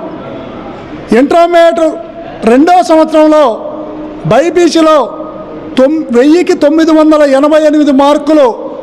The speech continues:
పొదిలిలో ఇప్పటి వరకు కూడా సాధించినటువంటి మార్కులు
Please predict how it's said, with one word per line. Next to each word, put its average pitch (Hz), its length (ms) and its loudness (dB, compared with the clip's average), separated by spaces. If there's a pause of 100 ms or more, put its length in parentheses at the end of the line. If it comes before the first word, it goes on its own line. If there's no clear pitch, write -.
(500)
పొదిలిలో 349 600 2
ఇప్పటి 320 460 -2
వరకు 311 340 0
కూడా 294 240 2
సాధించినటువంటి 294 1000 2
మార్కులు 294 680 2